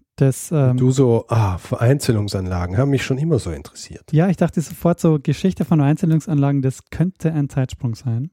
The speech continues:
Speaker 1: Und ich hab diesen Text gelesen, der ist, äh, in der aktuellen Ausgabe der Technikgeschichte, Band, äh, dreiundachtzig, Heft zwei, erschienen.
Speaker 2: Mhm.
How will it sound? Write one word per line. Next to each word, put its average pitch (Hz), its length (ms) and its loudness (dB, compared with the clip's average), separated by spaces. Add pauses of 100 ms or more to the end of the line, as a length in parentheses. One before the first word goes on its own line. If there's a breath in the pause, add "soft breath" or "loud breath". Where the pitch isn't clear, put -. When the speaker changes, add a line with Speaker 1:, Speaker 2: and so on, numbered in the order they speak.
Speaker 1:
Und 139 380 2
ich 143 100 0
hab 165 80 0
diesen 151 220 -2
Text - 240 -4
gelesen, 165 480 2
der 147 160 4
ist, 151 160 -4
äh, 139 200 0
in 135 180 0
der 131 220 0
aktuellen 135 640 0
Ausgabe 143 500 0
der 127 160 0
Technikgeschichte, - 1000 -2
Band, 127 460 0
äh, 123 180 2
dreiundachtzig, 127 880 0 (480)
Heft - 240 0
zwei, 147 560 0
erschienen. 139 480 0 (240)
Speaker 2:
Mhm. 127 280 0